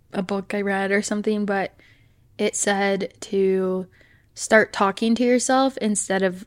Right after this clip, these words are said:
listening to yourself. And so instead of, like, listening to my thoughts and, like, letting them dictate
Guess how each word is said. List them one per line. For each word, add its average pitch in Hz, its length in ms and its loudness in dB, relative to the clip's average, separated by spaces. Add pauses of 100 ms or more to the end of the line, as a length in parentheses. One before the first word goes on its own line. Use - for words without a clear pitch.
(140)
listening 202 720 -2
to 240 100 -4
yourself. 240 800 0 (680)
And 208 160 -2
so 190 460 0
instead 202 480 2
of, 208 320 2
like, 185 580 -2 (220)
listening 214 600 0
to 208 100 -10
my 196 140 -4
thoughts 185 640 -2
and, 190 140 -4
like, 170 300 -8
letting 185 500 -2
them 180 440 -2
dictate 202 960 0